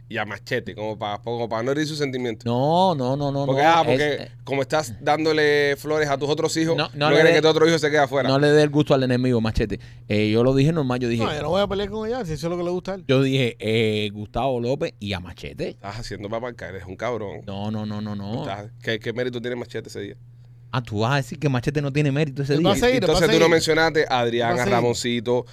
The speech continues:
Speaker 1: a, a los encendedores
Speaker 2: Yo estoy, no,
Speaker 1: a
Speaker 2: no, no.
Speaker 1: Michael, el hijo, que hizo un trabajo espectacular.
Speaker 2: Escúchame.
Speaker 1: Yo estoy hablando de la realización del
Speaker 2: Escucha,
Speaker 1: video.
Speaker 2: yo
Speaker 1: Y tú
Speaker 2: estoy
Speaker 1: tienes
Speaker 2: hablando de la realización del video.
Speaker 1: Machete no tuvo nada que ver con eso.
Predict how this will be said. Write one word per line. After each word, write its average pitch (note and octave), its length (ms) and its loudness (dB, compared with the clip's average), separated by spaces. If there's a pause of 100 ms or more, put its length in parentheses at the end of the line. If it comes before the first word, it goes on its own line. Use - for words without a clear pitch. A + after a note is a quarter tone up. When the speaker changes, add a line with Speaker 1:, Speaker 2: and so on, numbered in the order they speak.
(220)
Speaker 1:
a, A2+ 400 4
a B2 60 4
los B2+ 100 2
encendedores C3 500 4
Speaker 2:
Yo C#3+ 80 2
estoy, F3+ 300 4
no, E3 80 4
Speaker 1:
a D3 80 8
Speaker 2:
no, D3+ 80 4
no. D#3+ 80 6
Speaker 1:
Michael, E3+ 280 6
el D#3 100 6
hijo, E3 160 6
que D3+ 80 -2
hizo D#3+ 100 -4
un D3+ 60 -6
trabajo D#3 220 4
espectacular. D3 520 4
Speaker 2:
Escúchame. C#3 280 4
Speaker 1:
Yo - 20 8
estoy F#3 160 6
hablando G3 260 8
de F#3+ 60 6
la F#3 60 8
realización E3+ 420 2
del F#3+ 100 6
Speaker 2:
Escucha, F3+ 160 6
Speaker 1:
video. F3 160 8
Speaker 2:
yo C3 60 6
Speaker 1:
Y - 60 -2
tú A#2+ 40 -10
Speaker 2:
estoy E3+ 160 4
Speaker 1:
tienes G#3 160 8
Speaker 2:
hablando A3+ 280 6
de G#3+ 40 8
la G3 80 8
realización E3+ 580 4
del G#3+ 120 2
video. D#3+ 400 4
Speaker 1:
Machete D#3+ 320 2
no F#3+ 80 2
tuvo G3 100 2
nada F#3+ 120 4
que - 20 0
ver G3 80 -2
con G3 180 0
eso. F#3 220 -6